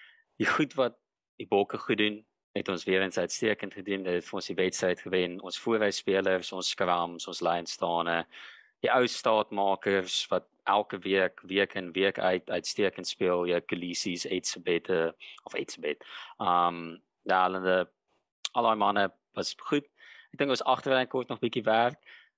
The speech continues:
Ehm, in terme van net om al daai geleenthede wat ons in hulle halfte is, in hulle twenty-two is om,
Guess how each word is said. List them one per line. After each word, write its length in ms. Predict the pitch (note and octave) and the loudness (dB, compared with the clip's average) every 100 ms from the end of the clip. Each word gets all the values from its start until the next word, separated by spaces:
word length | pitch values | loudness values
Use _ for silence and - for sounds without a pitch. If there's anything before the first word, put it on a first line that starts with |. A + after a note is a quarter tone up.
| _ _ | _ _
Ehm, 480 | G#2+ G2+ G2+ G2 G2+ - | 0 2 4 0 -6 -10
in 80 | A#2 | -2
terme 280 | A2 A2 A2 | 0 2 0
van 200 | - G2+ | -2 2
net 260 | A2 A2 | 2 0
om 340 | A2+ G2+ G#2 G2 _ _ - | -6 -6 -6 -10 _ _ -2
al 100 | A2+ | 2
daai 160 | A2 | 2
geleenthede 500 | G#2 G#2+ G2+ G2 G#2+ | 0 -2 -2 0 0
wat 160 | F#2+ F#2+ | 0 -2
ons 420 | F#2+ - - - _ _ _ _ | -4 -4 -6 -8 _ _ _ _
in 160 | A#2 G#2+ | -2 0
hulle 160 | G2 F#2+ | 2 4
halfte 380 | F2+ F#2 - | 2 0 0
is, 140 | F#2+ - | 0 0
in 120 | G2+ | -2
hulle 160 | G2 F#2+ | -2 -2
twenty-two 480 | - F#2 E2+ G2+ | -2 -2 -2 0
is 160 | F#2+ - | 0 0
om, 300 | F2+ F2 | -4 -4